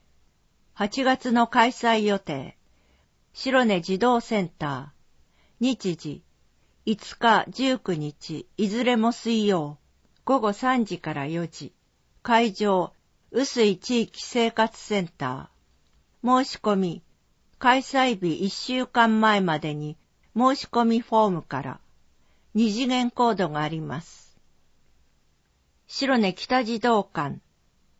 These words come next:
二つの出張児童館があります。一、根岸っ子児童館。日時、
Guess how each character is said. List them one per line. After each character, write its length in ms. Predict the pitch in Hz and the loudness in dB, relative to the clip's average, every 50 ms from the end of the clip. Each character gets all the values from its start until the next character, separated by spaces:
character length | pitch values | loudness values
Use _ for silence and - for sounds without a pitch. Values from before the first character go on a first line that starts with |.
| _ _ | _ _
二 260 | - - - 269 269 | -8 0 0 2 2
つ 160 | - - 247 | 2 0 0
の 160 | 226 196 170 | 2 2 0
出 240 | 170 - - 180 180 - - | -2 -4 -6 -6 -6 -8 -4
張 280 | - 240 233 220 220 | -2 0 2 2 0
児 180 | 185 196 196 185 | -2 -4 -6 -2
童 220 | 208 208 196 180 | 0 0 0 -2
館 260 | - - 160 156 151 | -2 -4 -4 -4 -4
が 100 | 147 151 | -4 -4
あ 60 | 151 156 | -4 -4
り 140 | 156 156 | -4 -6
ま 160 | 143 143 151 151 | -8 -8 -10 -12
す。 280 | - - - _ _ _ _ _ _ _ _ _ _ _ _ _ _ _ _ | -16 -20 -20 _ _ _ _ _ _ _ _ _ _ _ _ _ _ _ _
一、 480 | - 208 190 - - - 214 185 - - _ _ _ _ _ _ _ _ _ | -8 -8 -8 -6 -6 -4 -4 -4 -4 -6 _ _ _ _ _ _ _ _ _
根 220 | - 202 208 214 233 | 0 2 2 4 4
岸 340 | 240 262 277 - - - - | 2 2 0 -4 -10 -14 -16
っ 20 | _ _ | _ _
子 160 | - 240 226 202 | 0 0 0 0
児 180 | - 214 190 | -2 -4 -2
童 220 | 233 220 202 170 - | 0 0 0 0 -2
館。 360 | _ 160 143 120 92 - - _ _ _ _ _ _ _ _ _ _ _ _ - | _ -6 -8 -6 -8 -12 -16 _ _ _ _ _ _ _ _ _ _ _ _ -2
日 360 | 226 247 226 - 214 190 - | -2 -2 -2 -2 -4 -6 -6
時、 260 | - - 147 - | -6 -10 -12 -12